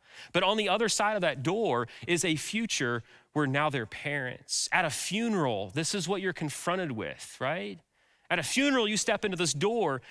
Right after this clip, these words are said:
knowing I'm never gonna speak to my loved one again.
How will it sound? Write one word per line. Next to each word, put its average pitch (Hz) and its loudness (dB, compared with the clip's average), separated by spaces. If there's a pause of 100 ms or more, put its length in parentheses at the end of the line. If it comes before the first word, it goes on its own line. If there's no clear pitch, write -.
(180)
knowing 175 2
I'm 220 2
never 269 2
gonna 254 0
speak 262 -2
to 240 -2
my 226 0
loved 214 0
one 202 -2
again. 131 -6